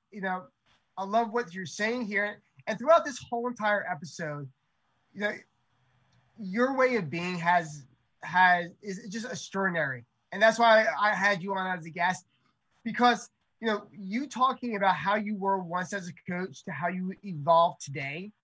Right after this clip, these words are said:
and taking ownership of that, and then even apologizing to those former athletes that maybe felt, you know, didn't like the way you acted towards them, and taking ownership for that, it truly shows the type of leadership that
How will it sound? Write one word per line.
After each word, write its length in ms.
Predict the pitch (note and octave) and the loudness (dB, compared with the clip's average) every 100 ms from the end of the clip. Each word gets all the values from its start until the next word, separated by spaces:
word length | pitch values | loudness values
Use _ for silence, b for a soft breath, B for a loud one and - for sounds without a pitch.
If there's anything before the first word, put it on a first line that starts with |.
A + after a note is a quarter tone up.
| _ _ _ _ _ _ | _ _ _ _ _ _
and 120 | F3+ F3+ | -12 -4
taking 320 | G#3 G#3 G3 | -2 -2 -6
ownership 460 | F3+ F#3 G3+ - A3 | -8 -4 -4 -6 -8
of 100 | G3+ | 2
that, 320 | A3 G#3+ A3+ - _ _ | 6 6 4 0 _ _
and 100 | F3+ | -4
then 160 | F#3+ F3 F#3 | -4 -4 -8
even 220 | G3+ G3 | -6 -6
apologizing 1120 | D3 - F3+ G#3+ A3 A#3+ B3 B3 A#3 C4 B3+ - _ _ _ - | -6 -8 0 0 0 2 2 0 -6 -12 -14 -18 _ _ _ -6
to 240 | G#3 G#3+ | -2 0
those 280 | F#3 G3+ F#3+ | 0 0 -2
former 320 | - G3 G3+ | -2 0 2
athletes 880 | - F#3 F3+ G3 G#3 G#3 - - - _ _ _ _ | 2 2 2 -2 -6 -6 -12 -18 -20 _ _ _ _
that 260 | F#3+ F#3 F#3+ | 4 6 6
maybe 260 | G3 G3 G3 | 2 -2 -4
felt, 520 | - F#3+ F#3 - - | -2 2 2 2 -10
you 140 | G3+ F3+ | -10 0
know, 320 | E3+ D#3+ - _ _ _ _ _ _ _ _ _ _ _ _ | 2 0 -4 _ _ _ _ _ _ _ _ _ _ _ _
didn't 220 | C#4 C#4 | -2 4
like 200 | B3 A#3+ | 4 4
the 80 | A#3 | -2
way 200 | G3+ G3+ | -2 -2
you 180 | F#3+ F#3 | -2 2
acted 400 | G3 F#3+ A3 A3 | 4 4 -2 -10
towards 360 | A#3 A#3 A#3 | -4 -2 -2
them, 200 | A3 A#3 | -2 -2
and 180 | A3 E3+ | -2 -8
taking 280 | F#3+ G3+ F#3 | -10 -8 -8
ownership 340 | F#3+ G#3 A#3 A3 | -8 -8 -12 -10
for 60 | A3+ | 0
that, 260 | A#3 A3+ - _ _ | 0 0 -6 _ _
it 120 | A#3+ - | -8 -8
truly 260 | D#4 E4 | -6 -4
shows 340 | - B3 B3 F#3 | 0 2 2 0
the 80 | F#3+ | -4
type 220 | A3 G#3+ | -2 -2
of 120 | F3+ | -4
leadership 440 | E3+ F#3 - D#3+ | -6 -6 -6 -10
that 100 | E3 | -10